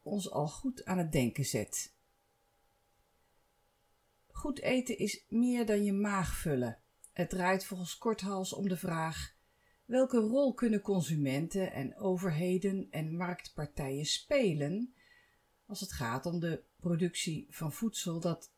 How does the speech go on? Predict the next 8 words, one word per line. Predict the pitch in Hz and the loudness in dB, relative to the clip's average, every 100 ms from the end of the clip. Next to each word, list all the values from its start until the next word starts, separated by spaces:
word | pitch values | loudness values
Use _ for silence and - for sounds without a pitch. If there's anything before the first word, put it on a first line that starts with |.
| _ - | _ -2
niet | 202 185 | 0 2
alleen | 147 131 123 | 0 0 -2
smaakvol | - 185 185 - 156 - | -4 -4 -4 -6 -6 -6
is, | - - - | -4 -6 -4
maar | 208 - | -6 0
ook | 214 208 - _ | 0 0 -4 _
ethisch | 196 208 185 151 - | 2 2 2 -4 -2
verantwoord? | 196 220 277 285 170 135 - - - | -2 2 2 2 2 2 0 -4 -10